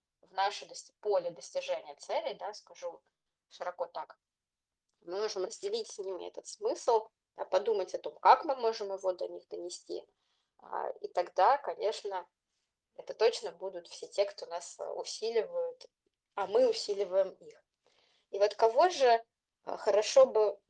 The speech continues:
в наше поле еще пригласить, помимо, может быть, тех, кто уже у вас там есть? Конечно,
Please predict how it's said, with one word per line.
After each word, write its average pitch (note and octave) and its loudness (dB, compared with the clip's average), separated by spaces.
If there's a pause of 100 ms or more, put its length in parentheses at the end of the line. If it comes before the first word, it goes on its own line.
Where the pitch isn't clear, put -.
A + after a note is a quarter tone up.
в F#3+ -10
наше G3 -4
поле A3 2
еще G3 0
пригласить, F#3+ -2
помимо, G3 -4
может F3+ -4
быть, F3 -10
тех, A3+ 0
кто F3 -4
уже F#3 -4
у F3+ -2
вас - -12
там - -20
есть? - -18 (640)
Конечно, A#3 2